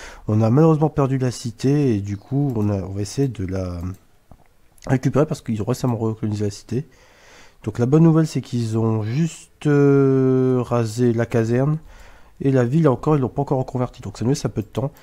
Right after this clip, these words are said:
La garnison de la noble conflagration menée par Merena est faible. Du coup, euh, je me dis que je pourrais peut-être aller attaquer avec, euh, l'armée d'Antioche et récupérer la ville. Et ce que je vais faire là, je vais juste recruter un mercenaire en plus, donc, euh,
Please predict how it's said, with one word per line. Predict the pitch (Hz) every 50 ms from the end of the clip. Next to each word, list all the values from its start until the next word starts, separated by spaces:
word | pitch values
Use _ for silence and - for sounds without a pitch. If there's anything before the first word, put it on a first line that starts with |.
| - - _ - -
La | 113
garnison | 113 127 131 139 147 147 139 143 147 147
de | 139 127 127
la | 113 110 107 104 101
noble | 104 113 139 143 123 120
conflagration | 113 - - - 135 123 - - - - 127 123 120 110 110 120 120 - - - 127
menée | 120 113 113 113 110
par | - 107 98 87 -
Merena | 117 120 120 117 120 120 117 113 104 - - - - - - - _ _ _ _ -
est | 160 170
faible. | - - - 113 120 135 147 147 - - - - - - - - - - _ -
Du | - 120 113
coup, | - - 147 160 165 160 151 135
euh, | 120 107 95
je | 113
me | 113
dis | 113 131 139
que | -
je |
pourrais | - - 104 104
peut-être | - - - 151 147 -
aller | 139 123
attaquer | 120 113 - - 117 113 - - 143
avec, | 127 110 101 104 101 101 - - 113
euh, | 104 104 104 101 101 101 101 101 104 - - _ - - - - - _ _ _ - 113
l'armée | 117 113 120 123 127
d'Antioche | 117 120 113 107 - - 127 131 139 139 - - 113
et |
récupérer | 110 107 - - 113 - 120 113 113
la | 107 104 101
ville. | 98 107 120 147 151 - - _ _ - - - - - _ _ - -
Et |
ce | - -
que | - 156
je | 151 - 151 143
vais |
faire | 139 - 160 170 170 160
là, | 165 151
je | - -
vais | 113
juste | 147 165 -
recruter | - 139 - - 139 127 - 131
un | 131 135
mercenaire | 131 127 - - - 131 131 127
en | 117 104
plus, | - 147 156
donc, | 131 101 - - - 110
euh, | 104 98 95 95 95